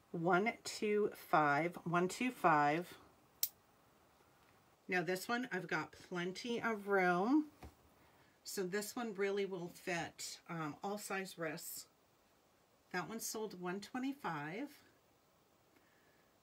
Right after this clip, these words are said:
It's called For the Win, smooth silver on one side. That oval design keeps the detail at the top. So no matter how you move, it's not moving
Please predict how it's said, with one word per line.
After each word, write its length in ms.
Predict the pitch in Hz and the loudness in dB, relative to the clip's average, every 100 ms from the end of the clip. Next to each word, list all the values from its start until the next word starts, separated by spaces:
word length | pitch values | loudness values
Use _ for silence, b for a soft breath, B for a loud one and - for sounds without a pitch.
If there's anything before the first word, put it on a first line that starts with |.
| _ | _
It's 100 | - - - - | -20 -20 -18 -10
called 240 | 202 202 - - _ | -8 -8 -12 -20 _
For 200 | 185 226 | -6 -6
the 120 | 233 | -6
Win, 280 | 226 214 214 | -8 -6 -6
smooth 400 | 208 - 233 233 | -8 -6 -6 -6
silver 340 | - 233 226 | -6 -4 -2
on 220 | 220 214 208 | -2 -4 -4
one 200 | 214 208 | -6 -6
side. 460 | - 202 202 202 - | -2 0 0 -2 -4
That 260 | 190 185 - - | -2 -2 -4 0
oval 320 | 196 185 226 | 0 0 -2
design 640 | 240 220 240 233 233 220 - | -4 -2 0 0 -4 -6 -10
keeps 340 | - 196 - | -8 -6 -4
the 120 | - | -4
detail 680 | 180 214 214 - 202 180 170 - | -4 -4 -8 -4 0 0 -2 -4
at 160 | 165 - | -8 -6
the 80 | |
top. 480 | 180 - 165 139 - - B B B B | -8 -4 -4 -4 -10 -18 B B B B
So 260 | - - | -4 0
no 120 | 185 180 | 4 4
matter 220 | 165 156 | 6 6
how 200 | - 196 | 8 8
you 200 | 247 262 | 8 6
move, 500 | 269 262 302 302 - - - _ _ _ _ | 6 10 8 8 0 -20 -20 _ _ _ _
it's 220 | 190 185 | 0 2
not 180 | 220 214 | 4 4
moving 380 | 220 233 151 143 | 4 2 0 -4